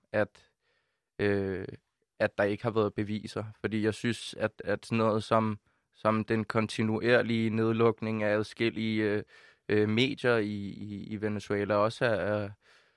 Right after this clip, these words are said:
øh, øh, ligesom, øh, siger noget,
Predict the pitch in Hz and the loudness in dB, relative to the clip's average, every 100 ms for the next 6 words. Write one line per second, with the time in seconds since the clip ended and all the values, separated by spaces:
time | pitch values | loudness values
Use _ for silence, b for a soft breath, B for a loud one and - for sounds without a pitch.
0 | b b b b _ 113 107 95 - 98 | b b b b _ -6 -6 -6 -8 -10
1 | - - 101 95 98 - - - 82 110 | -12 -10 -8 -4 -6 -8 -20 -10 -8 -8
2 | - 120 113 113 107 107 107 110 | -4 0 0 -2 -4 0 2 0